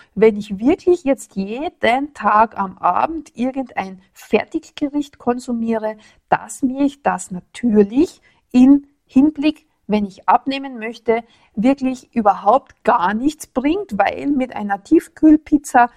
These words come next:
jeden Abend und dann vielleicht auch noch kombiniert mit einem Glas Wein, kannst du dir schon vorstellen, das bringt auf jeden Fall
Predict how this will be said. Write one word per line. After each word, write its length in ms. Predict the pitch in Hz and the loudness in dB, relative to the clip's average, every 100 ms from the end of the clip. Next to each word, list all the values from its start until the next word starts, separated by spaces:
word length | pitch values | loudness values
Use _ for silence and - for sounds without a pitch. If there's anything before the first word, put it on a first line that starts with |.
| _ | _
jeden 340 | - 220 226 - | -2 -2 -2 -2
Abend 400 | 180 196 196 - _ | -2 -2 -10 -18 _
und 280 | 254 311 - | 2 2 2
dann 140 | 226 | -4
vielleicht 440 | 208 202 196 185 - | -4 -12 -14 -14 -18
auch 120 | - | -10
noch 220 | 202 - _ _ | -10 -10 _ _
kombiniert 680 | - 240 269 254 214 226 220 | 0 2 2 0 4 4 4
mit 220 | 220 - | -4 -8
einem 320 | 190 190 190 | -16 -16 -18
Glas 420 | - 180 - - | -14 -12 -10 -8
Wein, 340 | 196 - 240 370 440 _ _ _ _ _ _ _ _ - | -6 -2 0 2 -2 _ _ _ _ _ _ _ _ -6
kannst 420 | 208 247 370 - | 0 2 0 -4
du 40 | |
dir 180 | 254 247 | -6 -8
schon 180 | - 220 | -10 -16
vorstellen, 680 | - 220 214 - - 196 - _ - | -6 -8 -8 -12 -12 -12 -20 _ -4
das 400 | 185 202 - _ _ - | -4 -4 -12 _ _ -14
bringt 460 | 214 202 208 - _ | -8 -8 -8 -20 _
auf 280 | - 185 - | -4 -2 -2
jeden 280 | 202 214 214 | -10 -10 -10
Fall 280 | - 185 | -8 -6